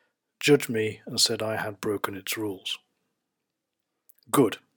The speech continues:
It's my duty to break Twitter's rules.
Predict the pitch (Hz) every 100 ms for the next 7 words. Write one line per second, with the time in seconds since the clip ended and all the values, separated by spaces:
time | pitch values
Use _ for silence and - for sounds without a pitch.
0 | _ _ _ _ - - _ _ _ _
1 | _ _ - 160 147 123 131 143 120 -
2 | 101 98 98 - 98 90 87 87 87 -